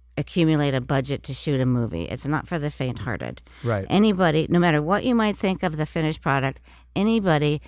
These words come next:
Speaker 1: that gets a movie, gets the budget, gets it shot, gets it into post and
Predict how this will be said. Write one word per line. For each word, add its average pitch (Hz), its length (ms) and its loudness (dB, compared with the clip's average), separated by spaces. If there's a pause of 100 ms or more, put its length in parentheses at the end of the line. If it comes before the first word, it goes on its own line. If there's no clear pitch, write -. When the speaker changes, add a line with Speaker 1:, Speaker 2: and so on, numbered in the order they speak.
(200)
Speaker 1:
that 143 160 -4
gets 175 260 0
a 214 80 2
movie, 160 580 2
gets 190 220 -4
the 226 100 -4
budget, 160 480 -2
gets 196 260 -4
it - 120 -6
shot, - 300 -4 (240)
gets 202 300 -2
it 208 120 -4
into 196 260 -6
post 143 400 -6
and - 80 -8